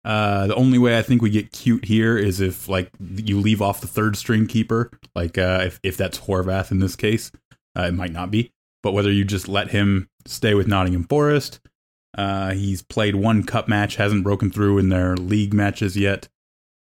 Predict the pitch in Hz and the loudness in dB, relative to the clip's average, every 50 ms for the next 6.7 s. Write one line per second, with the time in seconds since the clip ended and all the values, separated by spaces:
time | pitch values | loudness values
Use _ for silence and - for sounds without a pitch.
0 | _ - - 98 98 98 95 95 101 101 98 98 95 95 104 - - 107 113 120 | _ -6 -4 -2 0 0 0 0 0 2 2 0 0 0 -4 -4 -2 -2 0 2
1 | 117 110 104 117 104 98 107 107 110 110 - - 104 90 104 95 92 92 98 - | 2 2 2 2 2 2 2 2 2 2 2 0 -2 0 0 0 -2 -2 -4 -6
2 | _ - - _ 104 101 98 98 92 95 98 101 104 - - _ - 110 107 104 | _ -20 -12 _ -4 -4 -4 -4 -4 -2 -2 -2 -4 -4 -8 _ -2 0 0 2
3 | 101 107 107 104 104 101 104 - - 113 107 104 98 98 95 104 101 101 104 101 | 2 2 2 2 2 0 0 -2 -4 -2 0 0 2 2 2 4 4 4 4 2
4 | 104 104 101 95 92 95 98 92 98 - - - _ - _ _ _ _ _ _ | 2 0 2 2 2 2 2 0 -2 -4 -6 -18 _ -20 _ _ _ _ _ _
5 | _ _ _ _ 110 104 101 104 110 101 101 104 104 104 101 90 104 98 95 95 | _ _ _ _ -2 -2 0 2 2 2 2 2 2 2 2 4 2 2 2 2
6 | 92 92 92 95 - - _ - 98 90 90 90 85 - | 2 2 2 0 -2 -2 _ 0 2 2 2 0 -2 -4